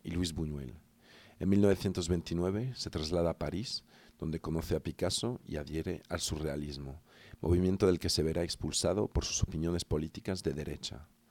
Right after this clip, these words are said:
En la capital francesa también conoce a la que será la mujer de su vida, Gala, que aparece en muchos de sus cuadros.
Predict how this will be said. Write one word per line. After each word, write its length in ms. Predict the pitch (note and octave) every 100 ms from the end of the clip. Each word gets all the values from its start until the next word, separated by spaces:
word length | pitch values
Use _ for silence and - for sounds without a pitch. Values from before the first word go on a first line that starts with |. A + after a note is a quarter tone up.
| _ - - - -
En 100 | E2+
la 100 | F2
capital 380 | F2 F2+ G#2 G2+
francesa 640 | G#2+ F#2 G2+ G2 A2 A#2+ -
también 300 | F2 F2+ F#2+
conoce 400 | F2 F2+ - F#2+
a 40 |
la 80 | E2
que 120 | -
será 280 | - E2 F2
la 100 | -
mujer 300 | E2 D2+ -
de 80 | E2+
su 180 | E2+ D#2
vida, 340 | D2+ D#2+ F#2+ - _ _ _ -
Gala, 420 | D2+ D#2+ F2+ A#2+ - - -
que 100 | D#2+
aparece 380 | D#2+ E2 - F#2+
en 60 |
muchos 400 | E2+ F2+ - F2+
de 80 | D#2+
sus 220 | - -
cuadros. 560 | - B1+ - - -